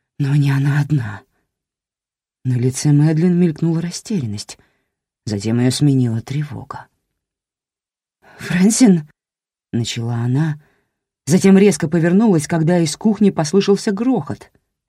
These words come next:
и в открывшуюся заднюю дверь ворвался холодный воздух. Похолодев от страха, Фрэнсин крикнула: "Встань за мной!" Мэдлин тут же повиновалась,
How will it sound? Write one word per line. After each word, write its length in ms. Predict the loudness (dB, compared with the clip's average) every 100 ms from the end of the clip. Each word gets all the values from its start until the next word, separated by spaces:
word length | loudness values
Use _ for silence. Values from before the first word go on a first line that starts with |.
| _
и 180 | 2 4
в 80 | 4
открывшуюся 840 | 2 0 0 0 -2 -2 0 -2
заднюю 460 | -2 0 0 2 0
дверь 340 | 2 4 2 0 -16 _
ворвался 500 | 2 4 2 0 -2
холодный 420 | -2 -2 0 0
воздух. 480 | -2 -6 -12 -16 -18 _ _ _ _ _ _ _ _ _
Похолодев 600 | -8 -8 -6 -8 -4 -4 -4
от 100 | -8
страха, 540 | -6 -2 -2 -2 -4
Фрэнсин 480 | -2 0 0 0 -2
крикнула: 600 | -2 -4 0 -2 -2 -6 _ _ _ _ _ -6
"Встань 420 | 0 4 6 8
за 160 | 8
мной!" 440 | 8 8 6 2 0 _ _ _ _ _ _ _ -2
Мэдлин 460 | 0 2 2 2
тут 220 | 0 -4
же 120 | -4 -6
повиновалась, 800 | -6 -6 -4 -6 -8 -12 -16